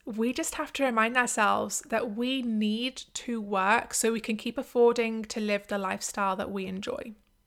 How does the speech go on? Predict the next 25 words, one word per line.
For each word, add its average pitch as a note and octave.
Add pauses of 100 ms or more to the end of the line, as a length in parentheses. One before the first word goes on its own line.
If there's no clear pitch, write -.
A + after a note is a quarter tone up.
(280)
And A3
sometimes B3 (400)
we A#3
have B3+
to A#3
let A3+
that G#3+
be G3+
enough G3+
to G3
fuel -
us. - (460)
You B3+
can C#4
even C#4+
tell A3+
yourself, G#3+ (420)
"I'm A#3
embracing B3+
this B3
discomfort -
now G3+ (340)
so -
that A3
I A3+